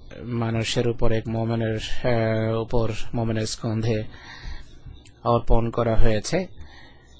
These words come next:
যে এই বিশ্বাস রাখে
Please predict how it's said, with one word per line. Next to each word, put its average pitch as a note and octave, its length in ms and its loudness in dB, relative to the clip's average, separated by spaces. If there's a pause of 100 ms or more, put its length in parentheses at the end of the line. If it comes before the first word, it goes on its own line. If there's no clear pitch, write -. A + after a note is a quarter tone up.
(320)
যে A2+ 380 0 (520)
এই A#2+ 160 0
বিশ্বাস A#2+ 520 -2
রাখে D#3 460 -2